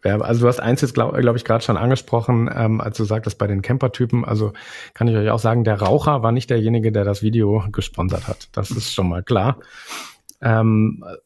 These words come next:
sondern da war eine Integration drin. So, du bist da drin besser, das zu erklären, Udo. Vielleicht kannst du da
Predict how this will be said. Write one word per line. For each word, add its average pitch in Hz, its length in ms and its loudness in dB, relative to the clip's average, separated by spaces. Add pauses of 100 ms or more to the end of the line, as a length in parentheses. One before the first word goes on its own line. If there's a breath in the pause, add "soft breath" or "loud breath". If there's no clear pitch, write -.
(120)
sondern 107 400 0
da 101 100 2
war 98 60 2
eine 104 100 2
Integration 95 580 -4
drin. 87 260 -8 (180)
So, - 200 -10 (840)
du 123 340 -2
bist 123 160 0
da 110 80 2
drin 107 160 0
besser, 107 240 0
das 98 180 -4
zu - 140 -8
erklären, 92 540 -2
Udo. 101 360 -4 (120)
Vielleicht - 480 -8 (520)
kannst - 280 -8
du 110 40 -2
da 110 320 0